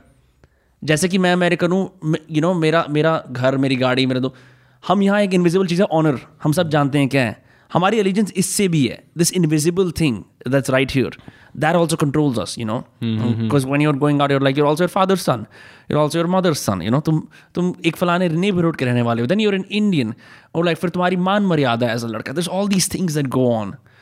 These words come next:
Speaker 1: um, that in a strange way socialize us, but also imprison us।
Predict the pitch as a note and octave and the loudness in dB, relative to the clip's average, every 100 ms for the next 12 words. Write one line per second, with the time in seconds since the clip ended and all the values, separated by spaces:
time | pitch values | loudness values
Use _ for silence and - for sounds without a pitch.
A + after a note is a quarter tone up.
0 | - - - _ - A2+ A2 G#2 F#2+ - | -20 -20 -20 _ 0 2 2 2 -4 -10
1 | - _ _ _ C#3 E3 F#3+ E3 F#3+ F3+ | -20 _ _ _ -2 -2 -2 -2 0 0
2 | - E3+ F#3+ E3+ F3 F3 D3 D3+ G3+ A3 | -2 0 2 2 2 0 0 0 2 2
3 | B3 C4+ G#3 - E3 F3 F#3 D#3 C3 C3 | 2 0 -2 -2 0 2 2 0 2 2
4 | B2 G#2+ - - | 2 0 -4 -12